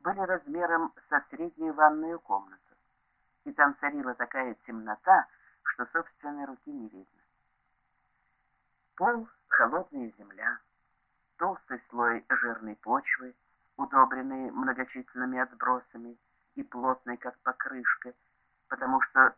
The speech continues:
тысячи рук и ног ее утрамбовали. Потолок и стены — голая скала, кое-где выровненные искусной кладкой. В одном месте мы попали в нечто вроде огромного колодца с каменной облицовкой.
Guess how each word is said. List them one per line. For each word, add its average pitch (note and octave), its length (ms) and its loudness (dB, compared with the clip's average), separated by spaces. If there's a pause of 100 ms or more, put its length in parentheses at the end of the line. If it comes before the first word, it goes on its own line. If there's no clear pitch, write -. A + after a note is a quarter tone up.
тысячи A#2+ 500 -6
рук C3 480 0
и B2 100 -6
ног E3 500 -2
ее A#2+ 580 -2
утрамбовали. A2 800 -4 (920)
Потолок E3 460 8
и E3+ 80 -6 (140)
стены — E3+ 400 -8 (600)
голая D#3 360 4 (140)
скала, G#2 420 0 (680)
кое-где G3 720 2 (280)
выровненные D4+ 800 -6
искусной - 600 -12
кладкой. - 600 -14 (2750)
В F3+ 100 6
одном B3 340 8
месте A3+ 460 -4
мы D#4 160 4
попали G3 600 8
в F#3 120 -6
нечто E3+ 540 2
вроде E3 320 6
огромного D#3 560 4
колодца D#3 640 0
с - 120 -20
каменной D3+ 500 6
облицовкой. - 680 -8